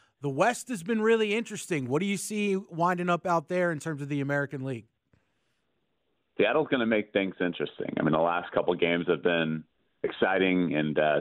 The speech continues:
Speaker 2: Seattle's at home, which makes it even that much more, uh, of a bigger deal. And they have all the momentum right now, but the problem is, is that they're still a game behind in the American League West, so,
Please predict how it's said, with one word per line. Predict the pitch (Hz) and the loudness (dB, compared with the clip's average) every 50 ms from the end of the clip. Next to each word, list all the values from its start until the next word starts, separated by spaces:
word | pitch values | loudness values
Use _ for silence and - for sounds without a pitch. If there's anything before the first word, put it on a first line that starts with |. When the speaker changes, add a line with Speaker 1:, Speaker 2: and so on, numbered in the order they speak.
| - - | 0 2
Speaker 2:
Seattle's | - 95 95 98 101 95 92 | 2 2 4 4 2 2 2
at | 95 - | 0 -2
home, | - - 113 107 101 101 104 101 | 0 0 0 2 2 2 2 2
which | 95 87 85 - - | 0 0 -2 -2 -4
makes | 87 87 85 - | -4 -2 -2 0
it | 90 87 | 2 2
even | 87 87 82 82 82 | 4 2 2 2 0
that | 85 87 - - | 0 0 0 0
much | 85 87 87 - - | -2 -2 -2 -4 -4
more, | 98 95 92 95 90 90 90 90 _ _ _ _ _ _ _ - - | 0 2 2 4 4 2 0 -2 _ _ _ _ _ _ _ -4 -2
uh, | 78 80 78 78 78 71 - 87 85 - | 0 2 2 2 0 0 -2 -2 -2 0
of | - 87 80 85 | 0 0 0 0
a | 82 | 2
bigger | 80 92 85 85 87 | 2 2 2 2 2
deal. | 82 - 87 85 87 87 82 82 85 82 | 2 4 4 6 6 6 6 6 4 2
And | 78 87 | 2 2
they | 87 | 2
have | 92 90 82 | 2 2 2
all | 92 92 98 98 | 2 2 2 2
the | 98 98 | 2 2
momentum | 98 101 98 98 101 101 98 90 80 80 | 2 0 0 2 2 0 0 0 -2 -2
right | 87 90 90 - | 0 0 0 -2
now, | - 95 98 95 90 87 82 80 82 80 - - | -2 -2 0 0 0 0 0 0 -2 -2 -4 -2
but | 95 92 | -2 -2
the | - 90 | -2 -2
problem | - - 104 95 90 98 101 101 | -2 0 0 0 0 0 0 2
is, | 95 90 87 85 - _ _ - | 2 2 0 -2 -4 _ _ -10
is | 87 85 78 | -10 -4 0
that | - 82 76 - - | 0 0 2 2 0
they're | 78 76 | -2 -2
still | - - - 90 85 80 78 76 73 - _ _ - - | 0 2 4 6 6 6 6 4 2 0 _ _ -8 -6
a | |
game | 80 - 80 80 82 82 | -2 -2 0 0 0 -2
behind | - - - 113 104 95 90 87 85 85 80 | -2 -2 -2 -2 -2 0 0 -2 -2 -2 -2
in | 85 87 | -2 -2
the | 85 | -2
American | 80 80 78 76 76 - - 78 | 0 0 0 0 0 0 -2 -4
League | 76 76 73 76 | -4 -4 -2 0
West, | 78 71 - - - - - - | 0 0 0 -4 -10 -8 -2 2
so, | - 82 - - | 2 2 2 0